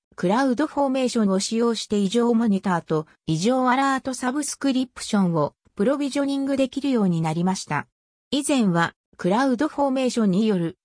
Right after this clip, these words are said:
コスト異常検出のサポートは、米国東部、バージニア北部と中国、ネーカリージョンでのみ利用可能でした。この制限のため、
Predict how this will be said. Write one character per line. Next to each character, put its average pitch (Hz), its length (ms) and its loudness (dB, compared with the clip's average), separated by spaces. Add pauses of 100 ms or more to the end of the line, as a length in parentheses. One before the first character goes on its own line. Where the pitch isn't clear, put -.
(140)
コ 392 140 -2
ス - 160 -8
ト 214 120 0
異 180 100 2
常 277 280 -2
検 277 280 -6
出 - 240 -8
の 208 140 0
サ 190 160 -2
ポ 240 260 -2
ー 202 60 0
ト 180 140 0
は、 160 160 0 (280)
米 208 200 0
国 262 160 -4 (160)
東 254 220 0
部、 160 200 -2 (220)
バ 220 180 2
ー 311 40 -2
ジ 302 140 -4
ニ 285 160 0
ア 262 80 0
北 247 280 -4
部 180 140 -2
と 190 220 -2 (200)
中 285 240 -2
国、 202 340 -2 (240)
ネ 262 180 2
ー 247 60 -4
カ 185 160 -2
リ 254 220 -2
ー 269 40 -10
ジ 240 100 -2
ョ 233 60 2
ン 202 80 2
で 190 120 0
の 165 120 0
み 185 120 0
利 180 160 0
用 226 240 0
可 - 180 -2
能 226 240 0
で 190 120 -2
し - 120 -8
た。 - 200 -8 (460)
こ 180 160 -2
の 285 140 0
制 302 240 -4
限 302 240 -2
の 220 120 2
た 175 140 -6
め、 165 200 -2